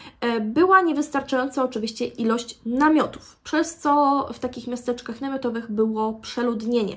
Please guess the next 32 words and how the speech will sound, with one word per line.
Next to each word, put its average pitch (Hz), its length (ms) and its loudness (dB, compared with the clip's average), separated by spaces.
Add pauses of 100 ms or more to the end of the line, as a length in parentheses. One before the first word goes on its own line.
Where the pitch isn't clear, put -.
W - 60 -14
miastach 311 500 2
tych 285 240 -2
również 349 440 2
nie 311 100 -2
przestrzegano 269 800 -2
takich 285 360 -6
międzynarodowych 269 1160 2
standardów, 254 1160 4
e, 226 200 0
które 254 320 2
określają, 277 640 0
jak 269 440 6
tworzyć 262 540 0
takie 214 260 -6
miasteczka 220 580 -6
namiotowe. 262 480 0 (360)
I 523 120 0
tutaj 359 180 0
chodzi 277 380 0
o 269 100 6
to, 269 180 4
że 254 100 -2
na 240 120 0
przykład 214 300 -6
wiele 226 220 2
namiotów 339 480 -2
nie 311 180 4
było 302 260 4
przystosowanych 254 880 -4
do 240 120 2
warunków, 262 560 0